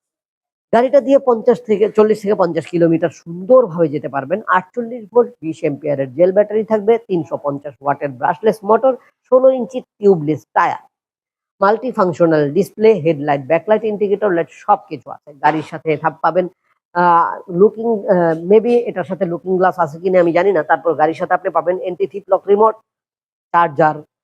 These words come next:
এবং একটা বাইক কভার, হেলমেট, এগুলো আপনি পাবেন। আর যদি গাড়ির সাথে হু-, লুকিং গ্লাস থেকে থাকে তাহলে সেটাও পাবেন, না থাকলে পাবেন না। তো ভিউয়ার্স, আমাদের ভিডিও দেখে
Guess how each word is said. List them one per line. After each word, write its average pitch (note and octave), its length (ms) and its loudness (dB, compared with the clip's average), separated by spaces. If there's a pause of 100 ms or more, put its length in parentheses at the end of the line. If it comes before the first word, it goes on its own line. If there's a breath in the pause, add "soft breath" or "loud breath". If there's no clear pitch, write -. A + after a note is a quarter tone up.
(280)
এবং E3+ 340 0
একটা F3+ 220 -4
বাইক E3+ 300 2
কভার, A3+ 300 0
হেলমেট, D#3+ 500 0
এগুলো F#3+ 300 2
আপনি C4 260 -2 (240)
পাবেন। C3+ 320 -4 (100)
আর E3+ 260 0
যদি D#3 180 -8
গাড়ির D3 220 -2
সাথে D3+ 200 -8
হু-, C3+ 200 -8
লুকিং D#3 280 -6
গ্লাস F3+ 220 0
থেকে A#3 300 0
থাকে G#3 260 -6
তাহলে D#3+ 280 -2
সেটাও A3 300 2
পাবেন, A#3 260 0
না E3 120 0
থাকলে C3+ 260 -14
পাবেন C#3+ 280 -2
না। - 180 -20 (420)
তো G#3 80 2
ভিউয়ার্স, F#3+ 420 4 (600 soft breath)
আমাদের G#3+ 400 2
ভিডিও F#3 420 2
দেখে F#3 380 -2